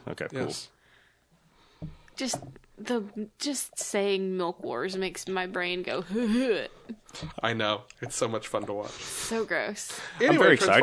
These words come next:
Speaker 2: Transformers
Speaker 1: for your
Speaker 2: versus
Speaker 1: interview,
Speaker 2: Visitors.
Speaker 1: though.
Speaker 2: I
Speaker 1: That
Speaker 2: am
Speaker 1: sounds very cool.
Speaker 3: It's gonna
Speaker 2: Yes.
Speaker 3: be
Speaker 1: It's a
Speaker 3: super
Speaker 1: good
Speaker 3: cool.
Speaker 1: direction for you guys to go in.
Speaker 2: Yes.
Speaker 1: I'll probably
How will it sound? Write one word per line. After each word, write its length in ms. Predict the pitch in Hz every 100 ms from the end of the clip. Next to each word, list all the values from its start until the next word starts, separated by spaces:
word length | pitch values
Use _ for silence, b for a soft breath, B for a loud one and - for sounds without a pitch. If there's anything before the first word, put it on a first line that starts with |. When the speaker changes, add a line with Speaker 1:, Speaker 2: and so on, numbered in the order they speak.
| 254
Speaker 2:
Transformers 80 | 254
Speaker 1:
for 60 |
your 80 | 185
Speaker 2:
versus 100 | 185
Speaker 1:
interview, 320 | 120 131 - 62
Speaker 2:
Visitors. 100 | 80
Speaker 1:
though. 140 | 78 - -
Speaker 2:
I 40 | 107
Speaker 1:
That 40 |
Speaker 2:
am 40 | 120
Speaker 1:
sounds 360 | - 131 120
very 300 | 117 120 117
cool. 440 | 143 113 92 110 143
Speaker 3:
It's 140 | 202
gonna 140 | 117 214
Speaker 2:
Yes. 80 | 208
Speaker 3:
be 60 | 208
Speaker 1:
It's 140 | 131
a 40 |
Speaker 3:
super 120 | 120 110
Speaker 1:
good 80 | 110
Speaker 3:
cool. 60 |
Speaker 1:
direction 520 | 156 113 101 - 104 117
for 100 | 110
you 80 |
guys 360 | 107 95 101 127
to 80 | -
go 120 | 101 98
in. 120 | 123
Speaker 2:
Yes. 120 | -
Speaker 1:
I'll 120 | 117
probably 840 | 104 - 98 123 104 85 87 90 113